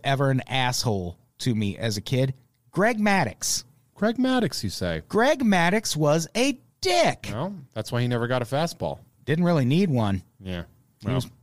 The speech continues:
Speaker 1: pretty fucking good.
Speaker 2: yeah, he could put it anywhere, but
Speaker 1: Uh, yeah.
Speaker 2: also.
Speaker 1: I saw Greg Maddux, Jose Canseco, Rafael Palmeiro, Mark Grace. Yeah.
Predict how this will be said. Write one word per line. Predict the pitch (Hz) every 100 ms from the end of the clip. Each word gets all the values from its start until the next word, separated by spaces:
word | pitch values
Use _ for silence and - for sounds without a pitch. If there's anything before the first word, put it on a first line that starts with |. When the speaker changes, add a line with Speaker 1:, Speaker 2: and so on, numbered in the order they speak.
| _ -
Speaker 1:
pretty | 151
fucking | 123 151 117 117
good. | 147 117 - -
Speaker 2:
yeah, | 92 85 -
he |
could | - 90 - _
put | - 104
it | 95
anywhere, | 101 87 80 80 -
but | 92 - _ _ _
Speaker 1:
Uh, | 175 160 156
yeah. | 175 151
Speaker 2:
also. | 92 85 _ _
Speaker 1:
I | 160
saw | 202 165
Greg | 139 170 185
Maddux, | 170 165 165 -
Jose | 170 156 151 151
Canseco, | 143 - 143 143 143 135
Rafael | 123 143 147 143 135 - 131 120 123 123
Palmeiro, | 156 165 160 156 156 151 143 _ -
Mark | 117 127 - _
Grace. | - 139 156 156 151 143 - - - _ -
Yeah. | 98 104 98